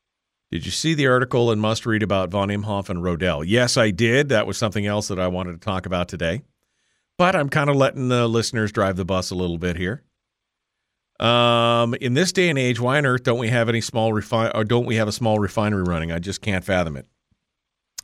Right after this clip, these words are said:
Well, uh, two words from you, uh, for you. Government regulation. That's the problem. Government regulation.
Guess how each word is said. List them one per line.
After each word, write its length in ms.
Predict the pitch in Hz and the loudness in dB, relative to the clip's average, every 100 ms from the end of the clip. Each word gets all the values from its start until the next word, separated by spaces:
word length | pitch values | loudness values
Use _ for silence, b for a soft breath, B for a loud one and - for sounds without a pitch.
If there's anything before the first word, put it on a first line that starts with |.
| b b b b b b | b b b b b b
Well, 320 | 127 185 226 | 4 4 2
uh, 520 | - 135 143 143 143 135 | 2 4 6 6 6 4
two 200 | - 214 | 2 2
words 220 | 165 123 | 2 0
from 180 | 120 98 | -2 -2
you, 300 | 87 82 80 | -2 -4 -4
uh, 160 | 98 | -4
for 220 | 92 123 101 | -2 -2 -2
you. 180 | 71 - | -4 -6
Government 600 | 107 139 170 180 196 - _ _ _ | 0 4 4 4 2 -4 _ _ _
regulation. 1400 | 92 92 98 104 107 131 151 143 147 135 127 - 82 - _ _ _ _ _ _ _ _ _ _ _ _ _ _ - | -8 -6 -6 -4 0 2 2 2 4 4 2 0 -6 -8 _ _ _ _ _ _ _ _ _ _ _ _ _ _ -4
That's 320 | 110 123 - | 0 0 -2
the 80 | 117 | 0
problem. 460 | 131 113 82 67 - 90 | 2 2 2 -6 -14 -6
Government 680 | 95 131 151 160 170 165 - _ _ _ _ _ _ - | 0 2 4 4 2 0 -8 _ _ _ _ _ _ -8
regulation. 1000 | 87 104 135 127 131 120 113 - - | -2 2 2 2 2 2 0 -2 -10